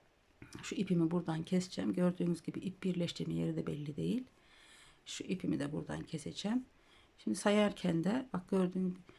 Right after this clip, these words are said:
gibi birdi, iki oldu, üç oldu, dört oldu. Şimdi de pardon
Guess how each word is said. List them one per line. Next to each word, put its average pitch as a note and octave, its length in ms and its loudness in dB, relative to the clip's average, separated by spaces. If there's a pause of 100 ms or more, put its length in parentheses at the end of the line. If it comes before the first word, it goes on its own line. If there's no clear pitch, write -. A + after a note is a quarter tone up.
(340)
gibi - 160 -2 (340)
birdi, F#3+ 320 2
iki - 420 -2
oldu, D#3+ 400 0
üç F#3 240 -2
oldu, D#3+ 420 -2
dört F3+ 280 4
oldu. E3+ 260 -2
Şimdi G3 280 -2
de B3+ 160 0 (1200)
pardon D#3 400 -2